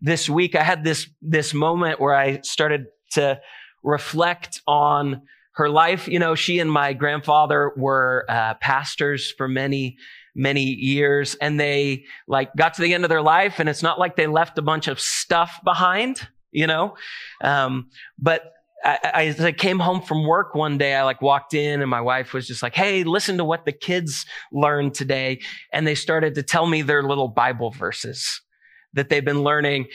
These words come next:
And I just got teary because I was like, "You know what my grandmother left behind? Like, she left behind great grandchildren that hide God's <laughs> word in their heart." And I, it was, like, this powerful, like, emotional, beautiful family moment,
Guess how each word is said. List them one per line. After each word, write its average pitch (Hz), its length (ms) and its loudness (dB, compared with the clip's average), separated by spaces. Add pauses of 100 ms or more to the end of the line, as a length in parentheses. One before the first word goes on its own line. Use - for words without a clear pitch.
(280)
And 160 160 0
I 165 100 2
just 190 340 -2 (260)
got 180 320 2
teary 233 300 0
because 156 260 -2
I 160 40 2
was 143 80 -2
like, 147 140 -4
"You 180 100 -2
know 208 140 2
what 196 160 0
my 170 120 -2
grandmother 147 520 -2
left 139 340 -4
behind? 135 680 0 (680)
Like, 143 220 -2
she - 180 -2
left 190 200 0
behind 185 320 -2
great 165 360 0
grandchildren 143 720 -2
that 131 140 -2
hide 143 260 -2
God's 127 260 -2
<laughs> - 0 -
word 147 460 0
in 131 80 -4
their 120 140 0
heart." - 320 -2 (920)
And 170 120 2
I, 170 100 0
it 143 220 2
was, 156 240 -2
like, 165 200 0
this 156 160 -2
powerful, 160 1080 2 (340)
like, 143 180 0
emotional, 151 840 2
beautiful 151 520 0
family 147 640 -2
moment, 151 800 0